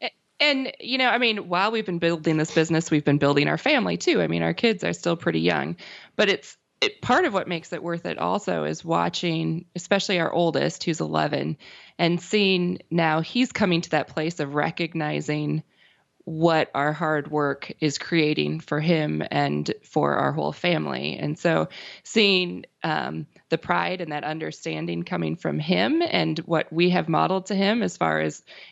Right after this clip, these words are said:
if you have a passion, go out and get it. 'Cause yes, we're working sometimes eighty hours a week, but it's doing things that, well, not everything we love. I don't like writing notes, but,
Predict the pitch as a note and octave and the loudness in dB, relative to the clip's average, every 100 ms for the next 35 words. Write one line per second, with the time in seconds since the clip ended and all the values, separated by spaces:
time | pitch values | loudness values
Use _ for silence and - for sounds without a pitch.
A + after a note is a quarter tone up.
0 | - - G3 F3 F3+ E3+ E3+ F3+ - A#3 | -10 0 2 4 2 -2 -2 -2 -2 -4
1 | A3+ F#3+ E3 F3 G3+ F3 E3 D#3+ C4+ - | -2 0 2 0 -2 -4 -4 -2 -4 -6
2 | F#3+ - - - _ _ _ _ _ - | -8 -8 -20 -20 _ _ _ _ _ -2
3 | C4+ A3 G#3 - F#3+ F#3 G3+ F#3 F3 F3 | 2 2 0 -2 -4 -2 -4 -4 -4 -4
4 | F3 E3+ E3 E3+ E3 E3 D#3 D3 E3 B3+ | -2 -2 0 2 2 2 0 -2 -4 -4
5 | A3+ F#3 D#3+ - F3 D#3+ E3 D#3+ D#3+ D3 | -2 0 -2 -2 0 0 0 -2 0 0
6 | B2+ - - D3+ D3 - C#3+ C#3 D#3 D3+ | -2 -4 -2 0 0 -2 0 0 0 -2
7 | C3+ B2 B2 A#2+ B2 D3+ D#3+ E3 - C#3+ | -2 -4 -2 0 0 -2 -4 -2 -2 -2
8 | - C3+ C#3 C3+ D3+ B2+ - - - F3+ | -2 -2 0 0 0 0 -6 -4 0 2